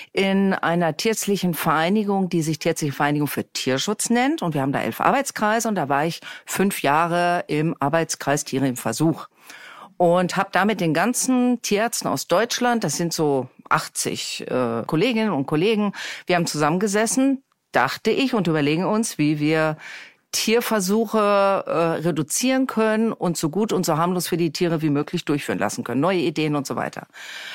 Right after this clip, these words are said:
Und da habe ich gemerkt, „Holla, die Waldfee, hier sitzen lauter Leute, die total das System verteidigen.“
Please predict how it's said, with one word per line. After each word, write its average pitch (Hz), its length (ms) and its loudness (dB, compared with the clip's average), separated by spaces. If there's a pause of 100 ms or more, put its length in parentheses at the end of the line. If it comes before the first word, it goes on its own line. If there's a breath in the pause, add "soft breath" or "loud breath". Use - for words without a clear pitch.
(180 loud breath)
Und 165 140 2
da 208 100 2
habe 240 140 2
ich - 160 -4
gemerkt, 160 760 0 (160)
„Holla, 202 640 0
die 156 220 -6
Waldfee, 185 640 -2 (260 loud breath)
hier 190 140 0
sitzen 170 340 0
lauter 147 320 2
Leute, 180 380 0
die 170 180 -2
total 156 380 -2
das 170 160 -2
System 156 400 -2
verteidigen.“ 131 720 -4